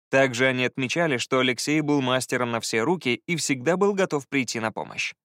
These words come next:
Но неужели мужчина, производивший такое приятное впечатление, снова взялся за старое,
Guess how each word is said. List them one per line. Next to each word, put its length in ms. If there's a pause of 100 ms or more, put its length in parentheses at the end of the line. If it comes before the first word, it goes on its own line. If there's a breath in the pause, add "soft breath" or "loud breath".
(280)
Но 100
неужели 460
мужчина, 480
производивший 680
такое 320
приятное 580
впечатление, 640
снова 380
взялся 380
за 140
старое, 520